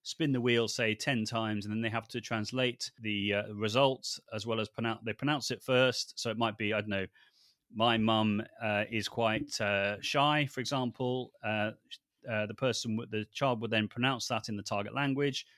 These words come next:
and then translate it into English. But recording themselves, see another, uh, example of a multimodal approach, recording themselves and then sharing that video directly within Flipgrid. So it's all within a moderated private environment.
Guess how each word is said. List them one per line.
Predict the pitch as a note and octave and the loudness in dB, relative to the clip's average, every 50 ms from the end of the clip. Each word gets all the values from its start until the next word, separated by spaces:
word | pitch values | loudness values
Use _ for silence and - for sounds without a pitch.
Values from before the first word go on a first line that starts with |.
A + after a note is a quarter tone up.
| _ _ _ - | _ _ _ -8
and | A#2 | -6
then | A2+ A2+ | -6 -6
translate | - - A#2+ A2+ G#2+ A#2+ A2+ G#2 - - | -4 -4 -4 -4 -2 -2 -2 -2 -2 -4
it | G#2 | -6
into | G#2+ G2+ - A#2 A2+ | -8 -8 -6 -4 -4
English. | G#2 G2 F2+ F2+ E2+ E2 - - - - - _ _ _ _ - | -4 -4 -4 -6 -8 -8 -10 -10 -12 -14 -20 _ _ _ _ -12
But | A2 G#2 | -10 -8
recording | A2 G#2+ - D3 D3 C#3+ C3 B2+ B2 | -8 -4 0 2 4 4 4 4 4
themselves, | A#2 A2 - - C3 A#2 A2+ A2+ - - - - | 2 2 0 2 4 4 4 4 2 -2 -8 -6
see | - - B2+ | -2 0 2
another, | A#2+ B2+ C#3 C3+ C3 A#2+ A#2+ A2+ | 4 4 6 6 6 6 6 4
uh, | A#2+ - - - C3 | 2 0 -4 -8 -8
example | A#2 G#2+ - B2+ A#2 A2 A#2+ A#2 | -6 -2 0 0 0 0 0 -2
of | G#2+ | -2
a | G#2+ | 0
multimodal | A2 A#2+ A#2+ A#2 - - A2+ A2 A2+ A2 G#2 G#2 | 0 0 0 0 -2 -2 0 2 2 2 0 -2
approach, | F#2+ - - D3 D3 D#3 D3 - - - - _ _ _ _ - | -2 2 2 4 4 4 2 -4 -8 -8 -10 _ _ _ _ -12
recording | A2+ G#2+ - C#3 C3+ B2 A#2 | -8 -2 0 2 2 2 2
themselves | A#2 A2+ G#2+ - B2+ A#2 A2+ A2+ A2+ G#2+ A2 - - - - - - | 0 0 -2 0 2 4 4 4 4 2 -2 -4 -8 -8 -8 -6 -4
and | A2 A2 A2 | -2 0 0
then | A2+ G#2+ G#2+ | 0 0 0
sharing | - - - C#3 B2+ A#2+ A2+ A2+ | 0 2 4 6 6 6 4 2
that | A#2+ A#2 G#2+ | 0 0 0
video | A#2 A2 A2 G#2+ G#2 G#2 G2 - _ | 0 2 4 4 4 2 0 -2 _
directly | - A#2 A2+ - A#2+ A2+ | 0 0 0 0 0 -2
within | G#2+ G2 G#2 G#2 F#2+ | -2 0 0 -2 0
Flipgrid. | - C#3+ C#3 - _ - F#2 F2 - | 0 -2 -4 -4 _ -6 -8 -6 -4
So | A#2 | -6
it's | A2 - - - | -6 -6 -4 -4
all | A#2+ A2 G#2+ | -2 -2 -2
within | G#2 G#2 A2 G#2+ G#2+ | -2 0 2 2 2
a | G#2 G#2 G2+ - _ _ _ _ _ _ - | 2 0 0 -4 _ _ _ _ _ _ -4
moderated | A2+ A2+ A2+ G#2+ G#2+ G#2 G#2 G2+ G2+ G2+ - - G#2+ G2+ G2+ _ | 0 0 0 2 2 2 4 2 2 0 -2 -4 -4 -4 -4 _
private | - A2+ A2 G#2+ G2 G2+ G2 - G#2+ | -2 0 0 0 0 -2 -4 -4 -6
environment. | F#2+ E2+ G#2+ G2+ G2 F#2+ F2+ F#2 F2+ F#2 - - - | -4 0 2 2 2 2 0 -2 -6 -10 -12 -14 -16